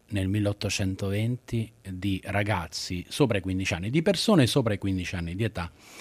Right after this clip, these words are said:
che avevano, eh, l'alfabetizzazione, che sapevano leggere e scrivere nel mondo? Eh, nel milleottocentoventi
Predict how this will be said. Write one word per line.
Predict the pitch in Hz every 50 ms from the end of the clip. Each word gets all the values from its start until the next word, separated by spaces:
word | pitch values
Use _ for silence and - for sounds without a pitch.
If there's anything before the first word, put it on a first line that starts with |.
| - - - - - _ _
che | _ - - 113 107 104 104 104 - _ _ - - _ _ _ _
avevano, | - 110 113 95 101 98 95 87 95 95 95 95 92 92 92 92 - - - _
eh, | 95
l'alfabetizzazione, | 95 92 90 87 87 87 87 87 87 87 87 85 85 82 80 80 80 80 78 - - - - _ - 98 98 95 - 95 85 90 87 87 87 80 95 95 - - 147 95 85
che | 82 90 -
sapevano | - 101 82 90 90 87 87 87 85 85
leggere | 85 82 82 80 87 87 82
e | 80
scrivere | - - - 101 98 95 87 87 87 87
nel | 87 87 87 85
mondo? | 85 82 78 73 71 76 78 80 76 76 73 - - - - - - - - - - - _ _ _ _
Eh, | - 95 87 87 87 85 85 85 85 85 85 82 82 80 82 82 78 73 - - - _ _ _ _ _ _ _ _ - - -
nel | - 120 107 110
milleottocentoventi | 123 131 135 131 131 - 127 - - 127 123 - 135 131 139 147 143 - - - 143 139 131